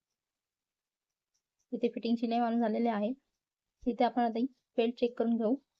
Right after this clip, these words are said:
व्यवस्थित सेंटरला आलेले आहेत की नाही ते. ते बघा, बरोबर शिलाईच्या मधोमध आलेले आहेत. तर आता आपण बॉटम पार्टच्या साईड आहेत, ते जोडून घेणार आहोत.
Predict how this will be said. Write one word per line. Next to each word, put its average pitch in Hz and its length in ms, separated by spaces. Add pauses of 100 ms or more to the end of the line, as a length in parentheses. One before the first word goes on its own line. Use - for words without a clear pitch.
(300)
व्यवस्थित 226 360
सेंटरला 220 440
आलेले 214 380
आहेत 220 220
की 226 80
नाही 202 160
ते. 247 140 (840)
ते 220 140
बघा, 220 160 (1600)
बरोबर 220 240
शिलाईच्या 220 400
मधोमध 220 360
आलेले 208 300
आहेत. 214 200 (560)
तर - 140
आता 226 180
आपण 233 200
बॉटम 226 280
पार्टच्या 233 280
साईड 220 300 (160)
आहेत, 214 160 (400)
ते 240 60
जोडून 220 300
घेणार 220 240
आहोत. 214 200